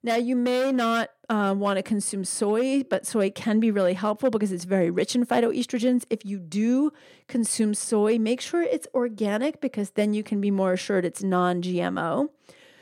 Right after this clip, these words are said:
But a lot of the, all the other legumes, uh, garbanzo beans, lentils, for example, are rich in these sources of plant-based estrogens, as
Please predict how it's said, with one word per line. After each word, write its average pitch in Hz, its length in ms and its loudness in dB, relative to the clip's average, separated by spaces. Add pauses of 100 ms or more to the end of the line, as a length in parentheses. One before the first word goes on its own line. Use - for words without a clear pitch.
(160)
But 539 200 0
a 247 120 2
lot 240 320 2
of 247 80 -2
the, 226 180 -2
all 254 160 2
the 269 140 0
other 214 200 2
legumes, 190 720 -2 (140)
uh, 185 180 0
garbanzo 196 800 2
beans, 175 360 -4
lentils, 190 680 2
for 196 140 -6
example, 180 560 -2
are 180 160 2
rich 190 540 -2 (340)
in 214 140 2
these 190 200 0
sources 202 580 0
of 185 200 -2
plant-based 202 640 -2
estrogens, 185 640 -4 (380)
as 254 280 2